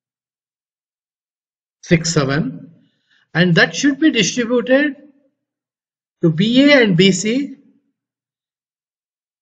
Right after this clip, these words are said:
in the ratio or in the proportion of this distribution factor. That is thirty-four point six seven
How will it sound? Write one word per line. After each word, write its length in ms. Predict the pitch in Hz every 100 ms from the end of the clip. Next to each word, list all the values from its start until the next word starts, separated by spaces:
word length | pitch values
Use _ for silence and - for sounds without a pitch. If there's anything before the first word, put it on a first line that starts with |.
| _ _ -
in 100 | 185
the 140 | 196
ratio 960 | 208 226 - 220 196 190 226 - _ _ _ _ _ _ _ _ _ _ _ _ _ _ _ -
or 140 | 170 185
in 100 | 180
the 100 | 175
proportion 580 | 175 170 220 214 226
of 200 | 208 202
this 180 | 175 165
distribution 540 | 175 - 175 160 165 165
factor. 460 | - 214 - 120 _ _ _ _ _ _ _ _ _ _ -
That 160 | 156
is 400 | 208 285 - - _ - _ _ _ -
thirty-four 580 | 170 226 214 254 269 262
point 320 | 226 202 160
six 320 | 175 160 -
seven 440 | 196 226 285 302